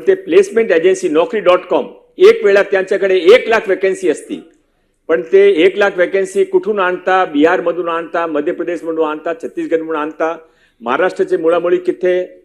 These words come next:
ते, त्यामध्ये क्वेश्चन मार्क आहे. हा झाल्यानंतर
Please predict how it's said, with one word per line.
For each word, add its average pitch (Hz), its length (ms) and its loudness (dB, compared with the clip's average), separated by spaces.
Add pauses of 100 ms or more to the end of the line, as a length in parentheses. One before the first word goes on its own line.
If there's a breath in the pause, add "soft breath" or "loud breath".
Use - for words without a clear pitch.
ते, 151 80 -2
त्यामध्ये 160 680 -2
क्वेश्चन 180 340 -4
मार्क 131 300 -6
आहे. 85 120 -12 (480)
हा 190 360 0
झाल्यानंतर 156 720 0